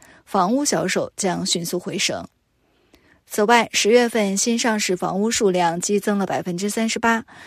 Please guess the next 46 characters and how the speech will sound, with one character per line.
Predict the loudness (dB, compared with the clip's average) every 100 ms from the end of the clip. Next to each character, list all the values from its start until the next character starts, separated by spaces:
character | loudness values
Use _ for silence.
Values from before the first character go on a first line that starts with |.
| -20 -6
达 | 0 4
到 | 4 2
一 | 2
万 | 2 2 0
四 | -2 -2
千 | -2 -2
三 | -2 -4
百 | -2 -2
九 | -2
十 | -4
七 | -2 -2
套。 | 0 0 -2 -4 _ _ _ _ _ -2
尽 | 2 6
管 | 6 6
挂 | 4 0 0
牌 | 0 2
量 | 2 2
增 | 0 2
加 | 2 2 0
且 | -6 -4
销 | -2 -2
售 | -2 -2
疲 | -2
软， | 2 2 2 -2 -20 -20 -4
平 | 0 2
均 | 2 0
房 | -2 2
价 | 0 0 -2
仍 | 0
然 | 0 0
达 | -2 2
到 | 2 2
一 | 0 -4
百 | -2 -2
一 | -2
十 | -2
二 | -2 -2
万 | -2 -4 -6
五 | -6 -4
千 | -4
九 | -2 -2
百 | -2
二 | -2 -2
十 | -2
八 | 0 0
元， | 0 -2